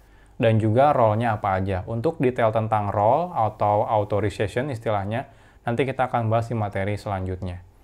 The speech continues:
Di MongoDB kita bisa menambahkan user dan juga bisa menambahkan role ke user tersebut. Saat kita membuat user, kita harus menentukan database sebagai authentication database. Jadi, agak sedikit berbeda mungkin sama database lain.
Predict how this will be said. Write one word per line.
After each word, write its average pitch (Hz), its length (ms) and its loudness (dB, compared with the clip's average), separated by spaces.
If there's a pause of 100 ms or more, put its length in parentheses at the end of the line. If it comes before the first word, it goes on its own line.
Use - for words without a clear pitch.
(420)
Di 123 80 4
MongoDB 131 640 2
kita 151 240 0
bisa 139 240 0
menambahkan 120 480 0
user 123 400 0
dan 117 160 0
juga 110 240 2
bisa 120 240 -2
menambahkan 107 640 -2
role 123 240 2
ke 113 160 -4
user 107 320 -4
tersebut. 101 480 -4 (480)
Saat 131 320 4
kita 175 240 2
membuat 127 400 4
user, 101 560 -2
kita 135 240 -2
harus 127 320 -4
menentukan 117 640 -4
database 107 720 0
sebagai 113 480 0
authentication 117 800 -4
database. 98 560 -6 (640)
Jadi, 151 480 2 (140)
agak 117 340 2
sedikit 117 320 2
berbeda 113 240 6
mungkin 131 240 2
sama 110 240 -2
database 104 320 -2
lain. 104 160 -2